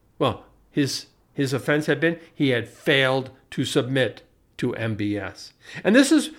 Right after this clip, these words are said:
what Muslims do if you don't submit to the will of all its powerful leaders and, and Allah too.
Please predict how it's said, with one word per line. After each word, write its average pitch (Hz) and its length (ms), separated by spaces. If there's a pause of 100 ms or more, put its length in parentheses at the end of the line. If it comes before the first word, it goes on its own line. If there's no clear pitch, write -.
(160)
what 196 240
Muslims 208 500
do 247 280
if 196 160
you 185 80
don't 220 460 (180)
submit 233 920 (520)
to 233 100
the 240 120
will 269 420 (180)
of 170 200
all 233 260
its 269 140
powerful 220 600
leaders 190 360 (120)
and, 127 240 (100)
and 143 160
Allah 135 420
too. - 280